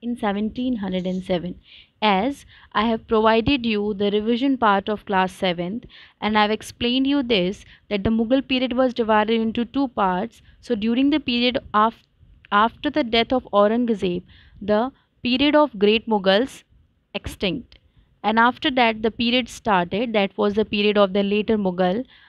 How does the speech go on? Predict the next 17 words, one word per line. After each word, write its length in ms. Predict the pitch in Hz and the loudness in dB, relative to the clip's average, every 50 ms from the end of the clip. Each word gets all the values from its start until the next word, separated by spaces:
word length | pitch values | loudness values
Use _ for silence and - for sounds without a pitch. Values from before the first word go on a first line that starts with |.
| _ _ - | _ _ 0
The 160 | 214 220 214 | 0 0 2
rulers 420 | 226 247 254 269 285 302 311 277 | 2 0 2 2 4 4 2 2
of 160 | 311 302 262 | 2 0 2
the 100 | 247 277 | 2 2
later 360 | 262 247 226 220 214 - 247 233 | 4 4 2 2 2 2 2 2
Mughals 580 | 220 214 202 196 190 175 175 202 214 - - | 2 0 0 0 0 0 0 -2 -6 -8 -4
were 120 | - 196 190 202 214 | -4 -2 -2 0 0
not 240 | 208 208 190 180 190 | 0 0 0 -2 -2
that 320 | 196 202 226 226 - _ | 0 0 0 -2 -2 _
powerful 580 | - 247 247 240 254 262 240 - 220 208 202 196 | 2 4 4 4 4 2 0 0 0 0 0 0
to 220 | - - 226 226 | -2 -2 -2 -2
hold 460 | 196 - 220 214 220 233 254 262 240 | 0 2 4 6 6 6 6 4 2
the 240 | 226 208 202 202 214 - - - _ _ _ _ _ _ _ _ _ - | 0 0 0 -2 -4 -8 -14 -20 _ _ _ _ _ _ _ _ _ -8
whole 280 | - - 254 277 294 294 - | 0 4 4 4 4 2 -2
empire 640 | 208 214 220 214 208 - 220 208 196 185 185 190 202 - _ | -4 -4 -4 -4 0 2 2 2 2 2 0 -2 -4 -6 _
as 280 | - 202 202 202 196 196 | -6 -6 -6 -6 -4 -2
one. 300 | 190 190 180 170 190 190 | 0 0 0 0 -4 -10